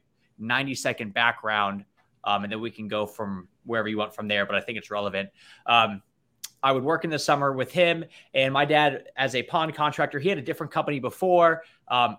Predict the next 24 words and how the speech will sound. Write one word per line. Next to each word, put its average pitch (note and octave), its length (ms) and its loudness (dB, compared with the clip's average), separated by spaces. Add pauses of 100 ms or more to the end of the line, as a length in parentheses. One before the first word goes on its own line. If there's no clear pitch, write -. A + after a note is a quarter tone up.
(100)
grew D3+ 300 2
that D3 340 4
really C#3+ 280 -2
big, B2+ 500 -2 (120)
sold D#3+ 500 0
it, C#3+ 320 -2 (460)
did D#3+ 180 -2
very D#3 180 0
well D3 220 2
financially. D3+ 880 -4 (200)
And B2 140 -4
then B2+ 180 2
when B2 200 -4
the A#2 160 -4
dot-com C#3 560 0
bubble A#2+ 240 0
crashed, E3 480 4
'cause - 80 -20
I G#2+ 60 -8
know A#2 100 -8
this A2+ 180 -10
is, A2 60 -14
like, G#2+ 180 -8
the G#2 340 -8